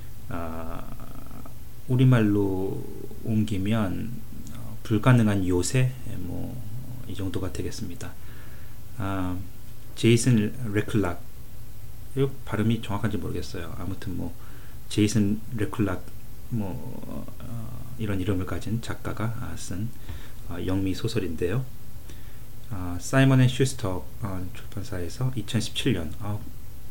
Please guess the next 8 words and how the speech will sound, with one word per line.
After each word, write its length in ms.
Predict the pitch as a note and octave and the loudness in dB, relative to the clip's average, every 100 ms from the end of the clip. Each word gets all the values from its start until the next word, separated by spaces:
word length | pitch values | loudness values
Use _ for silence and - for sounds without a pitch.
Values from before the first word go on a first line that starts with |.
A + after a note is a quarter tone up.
| - - | -4 -2
나온 240 | - A2 B2+ | 2 6 8
지 80 | C3 | 8
얼마 220 | G2 A2 | 8 6
안 80 | F2+ | 4
되는 240 | F#2 F2 | 0 0
따끈따끈한 540 | C3 C3 C3 - G2 | 0 0 0 0 0
소설입니다. 540 | F#2 G#2 G2+ F2 D#2+ - - - - - - - - - - - - - - - - - - - - - - | -2 -2 -2 -2 -4 -4 -4 -4 -6 -6 -6 -4 -4 -4 -4 -4 -2 -2 -4 -4 -4 -4 -4 -4 -4 -4 -2
아, 640 | A2 A2 A2 A2+ A2 A2 | 0 0 0 0 0 0